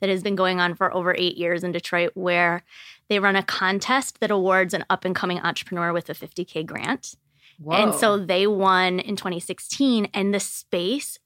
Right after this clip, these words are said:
Speaker 1: was so gorgeous. I was fully, fully, fully obsessed and had the best time. And it was Angie's first time infrared sauning, which was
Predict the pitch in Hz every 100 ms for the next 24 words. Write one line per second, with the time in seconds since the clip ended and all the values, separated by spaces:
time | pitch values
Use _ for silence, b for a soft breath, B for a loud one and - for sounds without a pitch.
0 | - 277 - - - - 180 269 220 190
1 | 180 185 175 - - 180 185 180 - _
2 | _ - - 208 214 220 - 202 190 185
3 | - 175 175 175 - 196 - 175 165 175
4 | 165 165 - 170 170 156 - 175 180 185
5 | 170 170 - 175 175 - 165 170 - 165
6 | 185 185 190 175 180 180